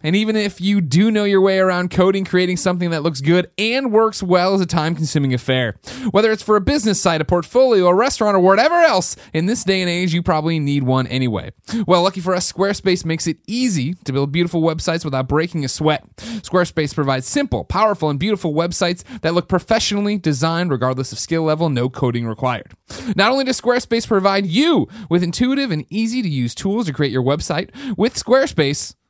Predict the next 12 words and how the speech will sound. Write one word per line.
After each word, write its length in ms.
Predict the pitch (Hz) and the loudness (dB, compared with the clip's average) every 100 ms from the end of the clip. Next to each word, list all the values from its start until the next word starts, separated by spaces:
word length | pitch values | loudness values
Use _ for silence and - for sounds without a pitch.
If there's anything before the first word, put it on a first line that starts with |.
| _ _ - | _ _ -2
also 240 | 190 202 | -2 0
has 120 | 147 - | -2 -2
state-of-the-art 380 | 156 135 131 | -2 -2 -4
technology 560 | 143 131 147 151 151 156 208 - | -4 -2 0 0 -2 -4 -6 -2
powering 340 | 240 311 294 | 2 2 2
your 120 | 202 | 0
site 260 | - 175 165 | 0 0 0
to 100 | 160 | -2
ensure 380 | 151 - 175 180 | -2 -2 -2 -2
security 380 | 185 131 117 | -6 -4 -2
and 80 | 120 | -4
stability. 420 | - 120 113 76 | -4 -4 -4 -6